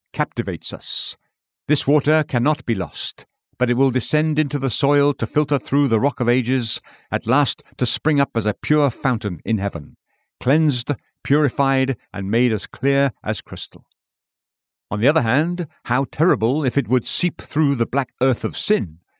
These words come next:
and hang in horrid drops in the dark caverns of destruction. Such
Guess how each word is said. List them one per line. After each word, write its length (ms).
and 120
hang 280
in 100
horrid 460
drops 480
in 80
the 80
dark 360
caverns 560
of 100
destruction. 580
Such 500